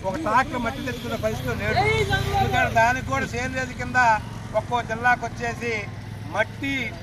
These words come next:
కంకర మీద నెలకు పదహైదు కోట్లకు అమ్మాడు. పదమూడు జిల్లాలు సుమారు రెండు వందల కోట్లు ప్రైవేటు వ్యక్తులకి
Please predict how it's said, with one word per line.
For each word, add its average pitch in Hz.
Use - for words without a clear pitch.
కంకర 240
మీద 262
నెలకు 240
పదహైదు 226
కోట్లకు 233
అమ్మాడు. 208
పదమూడు 240
జిల్లాలు 240
సుమారు 240
రెండు 220
వందల 220
కోట్లు 233
ప్రైవేటు 240
వ్యక్తులకి 226